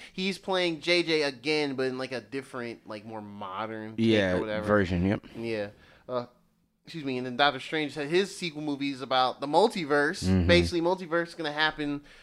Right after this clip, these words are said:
Speaker 1: which, uh, those events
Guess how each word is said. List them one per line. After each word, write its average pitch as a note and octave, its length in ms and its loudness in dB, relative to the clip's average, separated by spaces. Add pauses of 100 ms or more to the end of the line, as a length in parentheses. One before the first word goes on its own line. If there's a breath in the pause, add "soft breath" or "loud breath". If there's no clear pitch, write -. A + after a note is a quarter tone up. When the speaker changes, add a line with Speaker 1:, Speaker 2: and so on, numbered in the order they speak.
(180 loud breath)
Speaker 1:
which, C#3+ 400 -6 (500 soft breath)
uh, G#2+ 440 -6 (220 soft breath)
those D#3+ 380 2
events C#3+ 460 -4